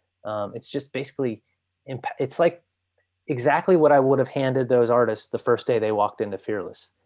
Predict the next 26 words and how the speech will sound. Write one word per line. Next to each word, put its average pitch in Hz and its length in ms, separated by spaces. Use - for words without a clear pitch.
so - 140
that 110 180
they 123 160
had 123 160
a 101 80
roadmap 113 600
and 110 100
they 110 80
knew 113 140
exactly 120 520
what 117 200
they 113 120
needed 113 260
to 110 80
do 104 400
to 127 160
succeed. 131 540
And 110 200
so 120 160
I 113 80
built 131 400
that, 95 340
and 117 100
it 117 100
took 185 200
me 127 300